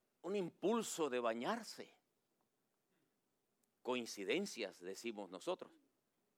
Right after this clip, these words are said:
Pero ustedes y yo sabemos que Dios no es un Dios de coincidencias. De pronto aquella muchacha sintió un,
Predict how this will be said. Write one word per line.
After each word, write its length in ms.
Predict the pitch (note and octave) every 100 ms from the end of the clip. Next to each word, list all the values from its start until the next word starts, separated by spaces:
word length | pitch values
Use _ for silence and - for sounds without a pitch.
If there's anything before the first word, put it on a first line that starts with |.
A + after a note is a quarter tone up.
| _ _ _ _ _ _ _ _ _ _ _ _ _ _ _
Pero 500 | E3 F3 E3 C3+ A#2+ - _ _ _ _ _ _ _ -
ustedes 340 | - A#3+ A#3+
y 60 | D#3+
yo 140 | F3
sabemos 440 | - D3 F#3 D#3 -
que 120 | C#3
Dios 180 | C#3+ C#3
no 80 | C3+
es 100 | B2+
un 80 |
Dios 160 | A#2+ C3
de 100 | A2+
coincidencias. 800 | A#2 G#2+ G2+ G#2+ A2 - G2+ F#2+
De 180 | C#3+ C#3
pronto 480 | E3 A3 B3 A3 D#3
aquella 360 | D3+ G#3 G#3
muchacha 440 | F#3 D3 A3 G#3 D#3+
sintió 400 | D3+ C3+ G#3 G#3+
un, 280 | G3 F3+